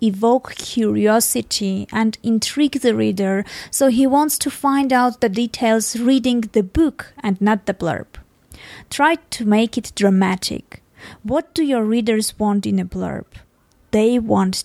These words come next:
drama. They want tension. They want to be hooked. If your blurb doesn't hook your readers, they are going to assume your book won't hook them either. As I already said, don't tell them everything,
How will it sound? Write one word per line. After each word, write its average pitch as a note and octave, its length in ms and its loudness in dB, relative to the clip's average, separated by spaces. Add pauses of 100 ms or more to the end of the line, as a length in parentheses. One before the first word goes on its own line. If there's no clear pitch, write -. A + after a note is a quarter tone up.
(100)
drama. F3 600 0 (480)
They A3 180 2
want G3+ 320 -2 (140)
tension. - 720 -2 (420)
They G3 160 4
want A#3+ 280 2 (140)
to A#3+ 120 0
be G3+ 200 0 (120)
hooked. - 560 -4 (520)
If B3 240 0
your A#3 160 4
blurb E4 580 0 (180)
doesn't E4 360 2
hook - 320 0
your F3 160 0
readers, E3+ 600 -4 (260)
they G#3+ 100 0
are G3+ 140 2
going B3+ 420 -2 (100)
to E4 180 0
assume G#3 720 0
your G#3 240 0
book - 500 -4
won't G3 280 0
hook G#3 320 -2
them F#3 340 0
either. - 420 -6 (1000)
As C4 160 -2
I D#4+ 160 2
already C#4+ 440 0
said, G3+ 440 -2 (140)
don't B3+ 340 0
tell A#3 280 0
them G3 160 -2
everything, F#3 580 -6